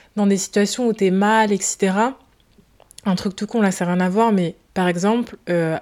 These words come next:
à mon nouveau travail, donc ça fait après un an que je travaille là-bas. En fait, depuis que je suis arrivée, au, au bout de quelques semaines, j'ai ressenti des douleurs au niveau, euh, enfin, quand je m'asseyais,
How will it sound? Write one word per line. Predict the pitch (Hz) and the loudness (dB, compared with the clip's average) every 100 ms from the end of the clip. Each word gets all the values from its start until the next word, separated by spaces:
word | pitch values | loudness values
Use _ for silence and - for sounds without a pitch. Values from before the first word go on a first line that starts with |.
| - | -4
à | 175 | -2
mon | 170 | -2
nouveau | 170 180 196 | -2 -2 -4
travail, | - 185 180 208 240 | -2 0 2 2 2
donc | 202 185 | 0 -2
ça | 180 165 | -4 -4
fait | 165 | -4
après | - 160 | -6 -6
un | 185 185 | -2 -2
an | 185 | -2
que | 180 | -4
je | - | -8
travaille | - 160 | -6 -4
là-bas. | 156 170 - - - - - - | -4 -4 -6 -10 -20 -20 -20 -10
En | |
fait, | - 220 | -2 0
depuis | 185 185 | 0 -4
que | |
je | - | -2
suis | 185 | 0
arrivée, | 180 185 196 226 214 | 0 2 4 6 6
au, | 185 - | 2 -4
au | 175 | -6
bout | 185 | -4
de | |
quelques | 202 196 185 | -4 -2 -2
semaines, | - 226 | 0 0
j'ai | 226 175 | 0 -2
ressenti | 170 - 175 202 | -2 -4 -6 -2
des | 180 | -2
douleurs | 160 185 196 233 240 | -2 0 0 0 0
au | 185 | -2
niveau, | 175 175 208 | -2 0 0
euh, | 185 | 0
enfin, | 165 180 | 0 -4
quand | 180 185 | -2 -2
je | 185 | 0
m'asseyais, | 185 180 185 160 | 0 0 -2 -2